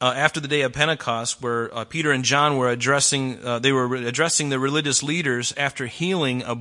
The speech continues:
a lame man in the temple, and it's recorded for us in Acts four, verses seven through thirty-one.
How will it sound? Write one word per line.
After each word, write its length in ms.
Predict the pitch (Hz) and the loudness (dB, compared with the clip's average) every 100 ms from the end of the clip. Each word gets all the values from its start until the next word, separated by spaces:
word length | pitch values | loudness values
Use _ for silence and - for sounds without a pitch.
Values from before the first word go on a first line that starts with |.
| 117 | -6
a 80 | 123 | -2
lame 500 | 127 151 185 165 127 | 2 2 2 2 0
man 380 | 120 113 113 | -2 -2 -4
in 160 | 123 143 | -4 -4
the 60 | 135 | -2
temple, 480 | - 165 165 123 120 | -2 -2 -2 -4 -4
and 100 | 123 | -4
it's 140 | - | -4
recorded 400 | 135 - 175 143 | -2 0 0 0
for 180 | - 127 | -2 -4
us 140 | 127 | -2
in 80 | 123 | -4
Acts 280 | 131 135 - | -2 -2 -4
four, 360 | - 135 135 | -4 -2 -2
verses 320 | 127 127 123 120 | -2 -4 -2 0
seven 300 | 143 135 127 | 0 -2 -4
through 120 | 131 | -6
thirty-one. 680 | 135 135 123 135 139 131 | -4 -4 -4 -2 0 -2